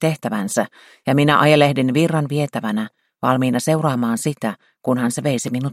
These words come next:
pois. Suuntasin kameran hääpariin, mutta en suostunut katsomaan etsimeen.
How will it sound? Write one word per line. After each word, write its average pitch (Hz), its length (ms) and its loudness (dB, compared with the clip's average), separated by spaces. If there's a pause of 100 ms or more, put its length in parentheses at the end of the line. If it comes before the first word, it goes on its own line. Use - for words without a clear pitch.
(120)
pois. - 420 -10 (1080)
Suuntasin 170 580 2
kameran 180 400 2
hääpariin, 120 760 -2 (300)
mutta 139 280 -2
en 139 60 0
suostunut 143 520 0
katsomaan 135 480 -4
etsimeen. 135 600 -10